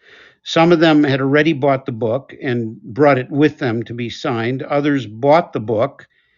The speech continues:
at the tailgate, and, uh, others just stopped by to say hello. And, you know, I, I didn't get one ounce of negativism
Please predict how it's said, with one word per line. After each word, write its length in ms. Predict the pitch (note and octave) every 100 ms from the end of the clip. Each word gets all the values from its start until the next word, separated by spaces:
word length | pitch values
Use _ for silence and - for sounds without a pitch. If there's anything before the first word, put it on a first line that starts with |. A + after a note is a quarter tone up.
| _ _ _
at 200 | B2+ B2
the 100 | -
tailgate, 760 | G#2 - D3+ C#3+ B2 G#2+ A2 B2 _ _ _ _ _
and, 520 | - C#3+ C#3+ C#3+ C#3+ D3
uh, 560 | - D3 C#3+ C#3+ D3 - -
others 360 | E3 A3+ G3
just 260 | - F3 -
stopped 380 | - D#3+ D#3 -
by 220 | D3+ D#3
to 160 | D#3
say 420 | C3+ - - D#3+ D3+
hello. 520 | D3 D3+ F3+ B2+ - _ _ _ _ _
And, 500 | D3 C#3+ D3 C#3+ C#3+ - - - _
you 200 | - D#3
know, 140 | D#3+
I, 320 | D#3+ D3+ D#3 - _ _ _ _ _ _
I 120 | D3
didn't 240 | D3+ F#3 F#3
get 180 | E3+ E3+
one 240 | D#3+ F3+
ounce 400 | D#3+ D#3 E3+ -
of 120 | D#3 C#3 -
negativism 1000 | C#3+ C#3+ F#3 E3+ B2 B2+ A#2 D3 C#3 D#3+